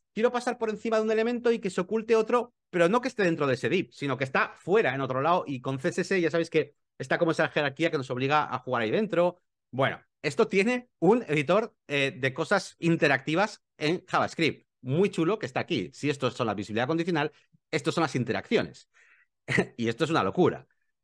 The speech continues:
Trigger puede ser cualquier cosa, lo que queremos que se dispare. Pues al pasar por encima, eh, un enter viewport, es decir, todas las cosas que tenemos en JavaScript para poder hacer de, de trigger. Em,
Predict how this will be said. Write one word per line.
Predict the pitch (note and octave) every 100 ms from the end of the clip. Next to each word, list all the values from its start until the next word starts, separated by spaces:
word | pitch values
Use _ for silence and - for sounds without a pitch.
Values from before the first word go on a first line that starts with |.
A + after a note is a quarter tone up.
| _ -
Trigger | G#3 C#3+ G2 -
puede | D3 D3+
ser | F3+ G3+
cualquier | D3+ C3+ F3+ C3
cosa, | F#3+ -
lo | A2+
que | A2+
queremos | C3 C3 C#3
que | B2
se | A#2+
dispare. | G#2+ - E3 F#2
Pues | E2+ A2+
al | A#2+
pasar | C3 D3+ C#3
por | F#3+
encima, | F3+ C3+ C3 C3 C3+ C3 _ -
eh, | A#2
un | A2+ D3+
enter | D3 F3+
viewport, | D#3 D3 D3 C#3
es | A#2+
decir, | B2 B2 -
todas | A#3+ F3 C3+
las | B2+
cosas | C#3+ C3 B2
que | B2+
tenemos | A#2+ A#2+ A#2
en | A2+ G#2+ G#2+ G2+
JavaScript | B2+ B2 C#3 B2+
para | A#2 A2
poder | A2+ A#2+ A#2
hacer | A#2 - A2
de, | A2 G#2 G2
de | G#2
trigger. | B2+ E3 A#3 C4 _ _ _ _
Em, | C3 B2+ A#2 G2+ F2+